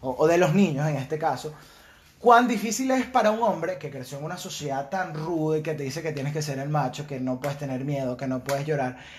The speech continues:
al momento de denunciar, al momento de decir, "Sabes, yo fui víctima de una violación",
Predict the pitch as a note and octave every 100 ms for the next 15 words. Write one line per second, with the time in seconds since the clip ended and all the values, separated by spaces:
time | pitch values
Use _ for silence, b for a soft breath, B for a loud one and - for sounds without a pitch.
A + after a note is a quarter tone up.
0 | B B D#3 D#3 G3 D3 C3+ B2+ A#2 A2
1 | - C#3+ G#2+ - - D#3 D#3 D#3 D3+ F#3+
2 | F#3 G3 D3 D#3 D3 - D#3+ F#3 F#3 G3
3 | F#3+ E3 D3+ E3+ F3+ E3+ G3